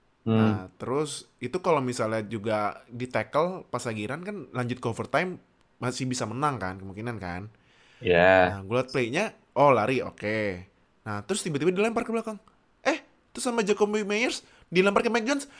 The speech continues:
Speaker 2: Eh, ditangkap sama sang mantan Chandler Jones. Terus Chandler Jones nge-stiff arm Mac Jones. Pick six, bang, anjing, anjing. Gua, gua langsung teriak, "Goblok, anjir."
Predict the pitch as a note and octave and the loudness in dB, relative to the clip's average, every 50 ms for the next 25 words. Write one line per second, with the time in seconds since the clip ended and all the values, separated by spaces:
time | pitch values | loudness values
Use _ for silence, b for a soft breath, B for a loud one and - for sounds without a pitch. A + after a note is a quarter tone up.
0 | B B B - E4+ E4+ E4 D#4 D#4 - D#4 D4 C#4+ C#4 D4 C#4+ - A#3 C4+ C#4 | B B B 12 12 12 12 12 10 8 8 8 8 8 6 6 8 6 6 8
1 | C#4+ D4 D4 C#4+ D#4 C4+ C4+ C#4+ E4 G4+ F#4+ F#4+ D#4 B3 C4+ C4 B3+ B3 C4 B3 | 8 6 4 6 6 4 4 6 6 10 10 10 10 10 8 8 8 8 4 4
2 | B3 B3+ B3 - B3 A3+ - - b b b b b b - D#4 D#4+ - - - | 4 4 4 4 2 0 0 -6 b b b b b b 0 0 0 0 2 6
3 | - F#4 B3+ C4 C4+ B3 C#4 D#4 C#4+ C4 C4+ C4+ C4+ C4+ C4 B3+ - - C#4 C#4 | 6 8 8 8 6 4 2 0 0 2 4 6 6 6 6 4 4 6 6 6
4 | C4+ - - B3 C4 C4 C4 C4 C4 C4 A#3 A3 G#3+ C4+ D4+ F4+ F4+ - - b | 6 6 8 10 10 10 10 10 8 6 6 6 6 6 6 6 4 0 -6 b
5 | b b b b b b b b b _ - F#4 G4 G4+ G4 - - - G4 F4+ | b b b b b b b b b _ 8 10 10 10 10 6 2 2 4 6
6 | G4+ G#4+ - - - A4 A4 A4 G#4+ G#4+ G#4 G#4 G4+ G4+ G#4+ A4+ A#4+ B4 B4 B4 | 6 6 6 6 4 4 4 4 2 2 -2 -4 -8 -8 -6 -6 -4 -4 -4 -2
7 | B4 B4 B4 B4 A#4+ B4 B4 B4+ B4+ C5 C5 B4 A#4 A4+ G#4+ G#4+ G#4+ G#4+ G4+ F#4+ | -2 0 2 4 4 6 6 6 6 4 4 4 2 2 2 2 0 -2 0 4
8 | F#4+ G4+ F#4 - - - G#3 A3 A#3 G#3+ A3 - G#3 A#3+ A#3 F#3 F3 G3 A3+ A#3+ | 4 2 2 2 -4 -2 0 0 2 0 0 2 2 2 2 2 -2 -4 -4 -4
9 | B3 A#3+ A#3 B3 F4+ G4+ A4 A#4 - - - - - - B4+ - F#4 E4 B3 A#3+ | -6 -6 -8 -4 4 8 10 12 12 10 10 8 8 8 8 6 4 2 2 2
10 | E4+ E4 C#4+ B3 A#3 D4+ D#4 D#4+ D#4+ F4 F4 - - | 4 4 2 2 0 0 4 6 6 8 6 4 -2